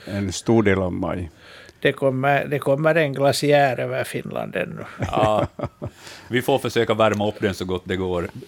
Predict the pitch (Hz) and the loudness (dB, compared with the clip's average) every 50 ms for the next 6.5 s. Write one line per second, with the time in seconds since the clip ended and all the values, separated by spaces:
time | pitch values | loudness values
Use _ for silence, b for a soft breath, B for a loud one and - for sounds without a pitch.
0 | - 110 120 110 131 120 110 107 120 143 139 135 131 131 - 156 151 147 - 156 | -14 -10 -4 -2 2 2 4 4 2 0 0 0 -2 0 2 2 2 2 2 0
1 | 175 175 165 - 160 147 - - - 98 - - 101 92 123 120 107 120 127 120 | 0 0 0 -2 -2 -2 -2 -2 -4 -4 -4 -2 -4 -4 -4 -4 -6 -6 -6 -6
2 | 113 110 123 117 117 117 107 - 113 110 104 107 104 98 - 92 90 87 85 - | -4 -2 -2 -4 -2 -4 -6 -6 -4 -6 -4 -2 -4 -4 -4 -4 -6 -6 -6 -8
3 | - 87 - 95 90 - 95 87 98 101 104 101 95 - 104 95 101 - 135 120 | -10 -10 -8 -8 -8 -6 -4 -2 0 0 2 0 0 0 -2 -4 -4 -4 -4 -8
4 | 104 - - 110 110 104 98 90 73 67 - - - - 113 101 90 95 95 92 | -6 -6 -6 -6 -4 -4 -4 -6 -8 -10 -12 -14 -14 -12 -10 -10 -8 -6 -2 0
5 | 107 135 - _ _ - 98 - 95 85 - 85 82 80 92 87 85 80 78 80 | 0 0 -2 _ _ -12 -8 -4 -4 -4 -4 -4 -6 -4 -4 -4 -4 -4 -4 -4
6 | - - - 82 82 87 85 78 - | -6 -4 -4 -2 -2 -2 -4 -6 -10